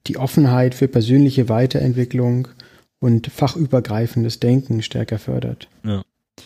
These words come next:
Speaker 2: Ja, und selbst wenn das nicht gelingt, diejenigen, die irgendwann arbeitslos werden, weil ihr, weil es ihren Beruf nicht mehr gibt,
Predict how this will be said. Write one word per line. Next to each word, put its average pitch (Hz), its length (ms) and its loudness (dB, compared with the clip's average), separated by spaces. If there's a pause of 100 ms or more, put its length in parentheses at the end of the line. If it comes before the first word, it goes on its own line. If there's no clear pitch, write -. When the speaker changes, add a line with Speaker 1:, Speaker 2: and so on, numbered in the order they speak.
(540)
Speaker 2:
Ja, 95 100 -4
und 90 100 -2
selbst 98 320 -2
wenn 104 160 2
das 104 180 2
nicht 120 220 0
gelingt, 95 480 0
diejenigen, 104 640 0
die 101 180 -4
irgendwann 101 520 -2
arbeitslos 110 680 -2
werden, 110 440 0
weil 98 320 0
ihr, 98 480 0 (500)
weil 104 140 0
es 101 100 -4
ihren 98 220 2
Beruf 98 320 -4
nicht 101 160 -4
mehr 95 140 0
gibt, 104 500 -8